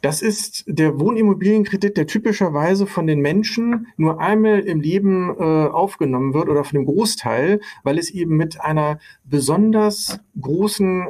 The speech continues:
äh, Schuld verbunden ist, die über viele, viele Jahre, ähm, äh, zurückgezahlt wird. So, und was wir jetzt haben, ist eine Angleichung der Anforderungen des Konsumentenkredites an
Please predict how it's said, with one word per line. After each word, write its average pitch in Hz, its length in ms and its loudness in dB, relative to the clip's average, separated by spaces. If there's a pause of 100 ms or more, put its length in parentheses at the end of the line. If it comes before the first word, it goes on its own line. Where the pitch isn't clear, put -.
äh, 156 220 0
Schuld 180 360 -2
verbunden 151 560 0
ist, - 320 -10 (140)
die 156 120 -4
über 151 320 2
viele, 196 280 0
viele 175 240 -4
Jahre, 156 560 0
ähm, 143 360 -2 (460)
äh, 143 140 -2
zurückgezahlt 139 720 -4
wird. 107 180 -4
So, 156 300 2
und 139 220 -2 (160)
was 156 200 -2
wir 185 60 -2
jetzt 147 300 -2
haben, 185 340 0
ist 269 380 -4 (360)
eine 156 340 0
Angleichung 220 840 0
der 139 160 -4
Anforderungen 185 960 -2 (200)
des - 420 -2 (540)
Konsumentenkredites 202 1500 0
an 220 420 0